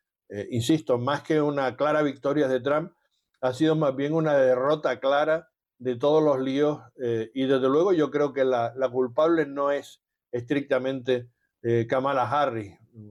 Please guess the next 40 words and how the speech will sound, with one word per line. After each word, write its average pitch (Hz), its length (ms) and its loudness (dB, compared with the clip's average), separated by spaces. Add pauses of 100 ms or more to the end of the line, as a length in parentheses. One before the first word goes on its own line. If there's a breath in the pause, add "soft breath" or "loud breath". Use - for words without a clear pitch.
aunque 113 300 -4
ahora 131 300 4
se 123 180 -6
le, 113 260 -4
se 117 180 -8
le 117 140 -4
pueda, 131 460 0 (380)
eh, 110 280 -6
bueno, 110 520 -2
pues 117 200 -2
descalificar 123 760 -2
con 120 260 -4
todo 131 220 2
tipo 120 260 -4
de 120 80 -2
comentarios. 113 640 -2
Yo 120 160 -4
creo 139 180 0
que 127 140 -4
no, 127 320 -4
no 135 160 -2
es - 220 -4
un, 139 160 -10 (380 soft breath)
no 151 160 0
fue 170 320 2
ella 156 200 2
la 139 140 0
razón 135 400 -6
principal, 123 500 -4
creo 123 220 -2
yo, 127 160 0
de 127 80 2
esta 123 160 0
debacle, 127 540 0 (320)
sino 147 280 0
de 139 80 4
la 135 160 4
del 131 180 2
propio 180 360 0
Biden, 156 440 -2